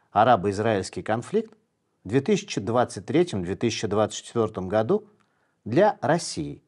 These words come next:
и для рынка недвижимости в России. Мы попытаемся с вами разобрать сегодня сценарий развития событий для того, чтобы вам понимать,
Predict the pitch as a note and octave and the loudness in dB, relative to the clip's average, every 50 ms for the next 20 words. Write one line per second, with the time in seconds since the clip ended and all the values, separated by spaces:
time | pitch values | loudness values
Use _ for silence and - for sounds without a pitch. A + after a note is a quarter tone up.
0 | _ - A2+ G#2+ B2+ C3 B2+ C3+ B2 A2+ G#2 G2+ F#2 G#2 G#2+ A2 B2+ F3+ F3+ - | _ -4 0 2 2 4 4 4 4 2 0 -2 -4 -4 -2 0 2 2 2 2
1 | B2 G#2+ G#2 - - G2+ F#2+ G2+ G#2+ A2 G#2+ - - - C#2+ - _ _ _ _ | 0 -2 -2 -4 -4 -2 2 2 2 2 0 -2 -10 -12 -12 -14 _ _ _ _
2 | _ _ _ - - _ - F3 D#3 D#3+ C#3+ C#3+ C3+ D3+ D#3+ G#3+ A3 F3 - B2 | _ _ _ -20 -12 _ 0 2 2 2 0 0 2 4 6 6 6 2 -2 -6
3 | - - A#2 A#2+ G#2+ F2 E2 E2+ F#2 F#2+ F#2+ A#2+ A2+ G2 C3 F#3+ G#3+ - - - | -4 0 2 2 2 2 0 -2 -2 0 2 2 2 4 2 2 2 0 -2 -2
4 | G2+ G2 G2+ F2 - D#3 - - - - - - F#3+ F#3+ E3 C3+ G#2 F2+ E2+ E2+ | 0 0 0 -2 -2 -6 -14 -14 -14 -8 0 0 2 4 4 4 4 2 0 -2
5 | F2 G2+ A2 G#2 G#2 G#2 G#2 F#2 - G2 G2+ - - C3+ C3+ E3+ A3+ G#3+ - F#2+ | -2 -2 -2 -2 0 -2 -4 -4 -4 -6 -4 0 0 2 4 4 2 2 2 -4
6 | D#2 - _ _ _ _ - - C3+ C3+ E3+ F#3 A3 A#3+ - - - E3+ D#3+ D#3+ | -6 -6 _ _ _ _ -2 -2 2 4 4 6 6 4 2 2 -2 2 4 4
7 | C#3 G2+ G#2 A2+ G#2 F#2 E2+ - E2+ E2 F2+ G2 C3 F3 G3+ | 4 4 4 4 4 4 2 -6 -8 -8 -4 -2 0 -2 -2